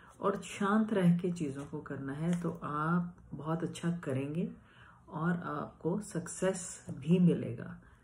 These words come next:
It's completely depend upon you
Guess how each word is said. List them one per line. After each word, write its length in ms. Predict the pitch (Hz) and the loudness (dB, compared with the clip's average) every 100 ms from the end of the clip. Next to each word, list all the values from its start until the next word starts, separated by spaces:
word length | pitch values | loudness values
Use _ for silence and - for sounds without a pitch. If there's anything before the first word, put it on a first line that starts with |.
| - - 120 170 - - - | -20 -14 -12 -12 -14 -18 -12
It's 360 | 170 - - - | -10 -8 -6 2
completely 480 | 175 185 185 226 214 | 4 4 0 0 2
depend 360 | 175 170 156 151 - - - 151 | 2 0 0 -2 -4 -10 -10 -6
upon 200 | 160 156 | -2 -2
you 320 | 147 135 147 | 0 0 -2